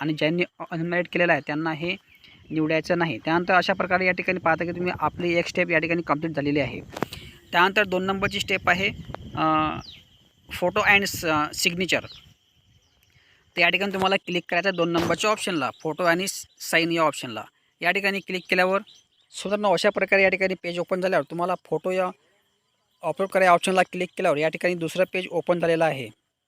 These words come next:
आता या ठिकाणी तुम्हाला फोटो आणि सही अपलोड करायची आहे. या ठिकाणी अपलोड करण्यासाठी, अ, अपलोड फाईल या ऑप्शनला क्लिक करून फोटो या ठिकाणी तुम्हाला अपलोड करायचा आहे.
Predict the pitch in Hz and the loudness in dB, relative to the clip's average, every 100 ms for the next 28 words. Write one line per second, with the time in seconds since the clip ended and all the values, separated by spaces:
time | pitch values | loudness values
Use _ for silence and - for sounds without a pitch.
0 | _ _ _ _ _ _ _ _ _ _ | _ _ _ _ _ _ _ _ _ _
1 | _ _ _ _ - 156 175 185 190 190 | _ _ _ _ -16 0 4 4 2 -2
2 | 190 185 190 - 165 190 196 185 - 170 | 0 2 0 0 0 2 2 0 -2 -2
3 | 180 - - - 175 - 160 156 151 123 | -4 -4 -6 -2 -2 2 2 2 2 0
4 | 117 - _ _ _ 160 175 190 170 180 | -2 -10 _ _ _ -4 -2 0 0 0
5 | 175 175 180 180 196 202 - _ _ - | 0 2 2 2 0 -2 -8 _ _ -18
6 | - - - 160 165 170 - - - - | -18 -12 -2 0 2 0 -4 -10 -4 -2
7 | 160 202 202 - 180 185 175 190 185 180 | 2 4 4 4 6 6 4 4 0 0
8 | 185 175 - 185 196 190 _ _ _ _ | -2 -8 -2 -2 -4 -8 _ _ _ _
9 | _ _ _ _ _ _ - - - - | _ _ _ _ _ _ -18 -16 -18 -20
10 | _ _ - - _ - 165 180 190 185 | _ _ -20 -20 _ 2 4 6 6 6
11 | 185 185 180 185 160 180 - 170 175 180 | 2 2 4 4 4 2 4 6 6 6
12 | 170 160 | 4 2